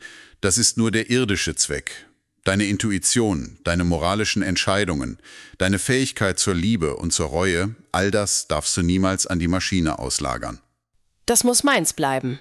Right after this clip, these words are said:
Speaker 1: Ja. Du musst die Stille verteidigen. Du musst bewusst Inseln in deinem Leben schaffen, in denen der Geist nicht stimuliert wird, sondern sich selbst spüren kann.
Speaker 2: Es geht also letztlich um eine innere Hierarchie.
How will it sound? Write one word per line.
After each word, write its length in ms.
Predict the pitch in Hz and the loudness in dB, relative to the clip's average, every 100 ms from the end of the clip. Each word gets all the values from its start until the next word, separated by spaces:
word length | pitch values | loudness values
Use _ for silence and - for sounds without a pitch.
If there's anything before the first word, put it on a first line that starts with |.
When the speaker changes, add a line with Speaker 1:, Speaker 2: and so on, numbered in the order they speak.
| - | -2
Speaker 1:
Ja. 160 | 87 - _ _ _ _ _ _ _ _ | -2 -2 _ _ _ _ _ _ _ _
Du 100 | 101 | 0
musst 200 | 98 - | 0 2
die 80 | 98 | 0
Stille 240 | - 107 | 0 0
verteidigen. 600 | 104 - 101 92 65 - - _ - - - - | 0 -2 0 0 -2 -6 -16 _ -20 -16 -14 -2
Du 80 | 101 | 2
musst 240 | 110 123 | 4 2
bewusst 380 | 123 101 135 - | 0 2 2 2
Inseln 400 | 120 151 131 104 | 2 2 2 2
in 120 | 85 | 2
deinem 240 | 80 78 80 | 0 0 0
Leben 300 | 78 78 73 | 0 0 -2
schaffen, 480 | - 85 - 120 - - - - | -2 -2 -2 -2 -4 -16 -20 -4
in 160 | 101 95 | 0 2
denen 280 | 104 104 | 2 2
der 120 | 98 85 | 0 0
Geist 380 | 85 92 - | 0 0 0
nicht 220 | 107 120 - | 0 0 -2
stimuliert 680 | - 107 98 87 110 - | 0 2 2 2 0 0
wird, 360 | 120 123 - - _ | -2 -2 -6 -20 _
sondern 340 | - 98 90 85 | -2 0 2 0
sich 140 | 87 | 0
selbst 300 | - 85 - | 0 0 -2
spüren 400 | - 104 82 58 | -4 -2 -4 -4
kann. 240 | - - - _ _ _ - | -8 -10 -12 _ _ _ -4
Speaker 2:
Es 160 | 247 - | 0 0
geht 240 | 294 - | 0 0
also 220 | 269 254 | 0 2
letztlich 640 | 226 202 - 240 247 - - | 2 0 0 0 0 0 0
um 160 | 220 | 0
eine 280 | - 208 208 | 2 2 4
innere 320 | 240 233 202 | 2 2 0
Hierarchie. 720 | 196 233 202 190 - - 143 | -2 0 2 2 0 -2 -4